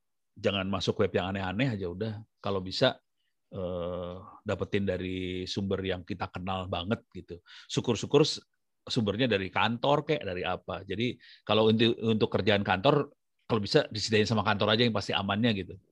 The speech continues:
Jadi kalau ada apa-apa, orang I T kantor yang dimarahin. <laughs> Jangan kitanya yang dimarahin, kita kira gitu. Ya minta maaf aja kalau itu mah udah tergantung sananya banget,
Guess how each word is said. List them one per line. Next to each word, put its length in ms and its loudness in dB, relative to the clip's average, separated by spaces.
Jadi 160 2
kalau 300 6
ada 180 4
apa-apa, 320 4
orang 320 4
I 80 0
T 80 -6
kantor 300 2
yang 100 0
dimarahin. 480 -2
<laughs> 2000 -8
Jangan 220 4
kitanya 400 6
yang 100 6
dimarahin, 320 10
kita 220 6
kira 180 10
gitu. 280 6
Ya 160 8
minta 160 6
maaf 220 6
aja 180 4
kalau 140 4
itu 180 -2
mah 240 0
udah 240 -2
tergantung 640 -4
sananya 400 -6
banget, 240 -8